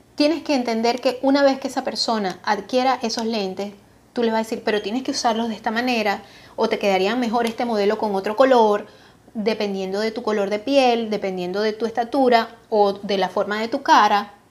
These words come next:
Yo pienso que estos lentes te deben quedar bien y según tu trabajo s-, deberían ser antirreflejos porque tú te la pasas en una computadora o manejas de noche.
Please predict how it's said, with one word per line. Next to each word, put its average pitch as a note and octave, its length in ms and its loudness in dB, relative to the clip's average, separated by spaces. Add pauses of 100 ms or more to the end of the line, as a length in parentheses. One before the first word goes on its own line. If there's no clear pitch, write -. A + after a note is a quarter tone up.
(480)
Yo G#3+ 180 0
pienso B3 500 0
que A#3 300 -4
estos A3 340 -2
lentes B3 320 -2
te B3 120 -2
deben G#3 280 -2
quedar A3 220 0
bien A3+ 260 0
y C4+ 120 2
según G#3 280 0
tu A3+ 120 -4
trabajo A3 440 4
s-, - 220 -6
deberían G3+ 460 0
ser A#3 140 -2
antirreflejos A#3 640 -2
porque A3+ 200 -6
tú F#3+ 120 -4
te F#3+ 80 -4
la G3+ 120 2
pasas G3+ 280 -2
en A3+ 60 -2
una G#3+ 160 -4
computadora A3+ 720 2 (300)
o A3 120 4
manejas G3+ 420 0
de B3+ 100 0
noche. G#3+ 480 -2